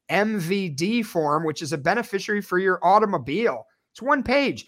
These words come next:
You put in the make, model, vin number, you get it signed and notarized,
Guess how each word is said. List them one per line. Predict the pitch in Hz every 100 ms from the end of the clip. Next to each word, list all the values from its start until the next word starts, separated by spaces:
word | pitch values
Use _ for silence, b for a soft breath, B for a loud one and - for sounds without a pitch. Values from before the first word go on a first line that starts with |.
| b
You | -
put | 180 226
in | 214
the | 165
make, | 170 175
model, | 170 180 180 175 147
vin | 143 196 180
number, | 165 160 160 165 b b
you | 156
get | 151 214
it | 147
signed | - 185 214 240
and | 208
notarized, | 196 208 170 135 127